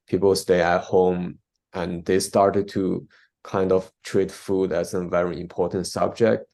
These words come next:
People started to cook a lot, start to have, like, friends gatherings, uh, to kind of really doing the discovery on food, because they are,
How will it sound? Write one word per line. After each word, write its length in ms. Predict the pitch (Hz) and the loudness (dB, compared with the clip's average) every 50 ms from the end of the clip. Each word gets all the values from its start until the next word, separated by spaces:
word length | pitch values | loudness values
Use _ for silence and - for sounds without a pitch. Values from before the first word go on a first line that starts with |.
| _ _ _ | _ _ _
People 320 | - 113 95 90 98 95 | -6 -4 0 0 0 0
started 440 | 95 - 101 98 92 92 101 95 90 | 0 0 -2 0 0 0 -2 -4 -4
to 120 | 101 92 | -4 -6
cook 360 | 92 - - 110 110 107 - 117 | -6 -4 -2 -2 -2 -2 0 0
a 40 | |
lot, 460 | 101 101 98 98 98 101 101 101 - - _ _ _ _ _ _ - _ _ _ _ _ | 2 2 4 4 4 4 2 0 -4 -10 _ _ _ _ _ _ -20 _ _ _ _ _
start 300 | - - - 104 98 92 | -10 -4 -2 -2 0 0
to 80 | 98 92 | -4 -6
have, 260 | - - 95 95 92 | -4 -4 -4 -4 -4
like, 260 | 92 92 92 87 - | -2 -4 -4 -4 -4
friends 400 | - - - 101 92 95 95 - | -8 -8 -6 -4 -4 -4 -6 -6
gatherings, 920 | - - 90 87 92 95 95 92 92 95 92 92 92 92 92 90 - - - _ - - - _ _ _ _ _ _ - - | -4 -2 0 0 0 0 0 -2 -2 -2 -2 -4 -6 -6 -8 -10 -12 -16 -20 _ -20 -20 -20 _ _ _ _ _ _ -10 -6
uh, 380 | - 95 90 82 85 82 85 - - | -2 0 2 2 2 0 -2 -4 -4
to 160 | - 98 92 | -4 -6 -6
kind 260 | 90 - 104 98 95 | -4 -2 -2 -2 -2
of 160 | 95 90 92 - _ - 101 | -2 -4 -6 -12 _ -14 -4
really 520 | 98 107 101 101 101 101 98 92 90 85 _ _ _ _ _ _ _ _ _ _ _ _ _ _ _ _ | 2 4 4 4 4 2 0 -2 -4 -6 _ _ _ _ _ _ _ _ _ _ _ _ _ _ _ _
doing 320 | - 110 98 101 98 98 98 | -6 -4 -2 -2 -2 0 0
the 220 | 95 90 87 87 85 - _ _ _ _ _ - | 0 -2 -2 -6 -12 -20 _ _ _ _ _ -8
discovery 600 | 98 87 - - 95 90 90 92 95 87 78 78 | -8 -8 -4 -2 0 0 0 0 0 0 0 0
on 140 | 82 92 90 | -2 -4 -8
food, 440 | - - 95 90 80 76 - - _ _ _ _ _ _ _ _ | -6 -4 -2 -2 -2 -4 -6 -10 _ _ _ _ _ _ _ _
because 340 | - 107 - 101 98 - - | -8 -2 0 0 0 2 2
they 120 | 107 98 | 4 4
are, 340 | 95 98 98 98 90 90 | 4 4 4 2 0 -2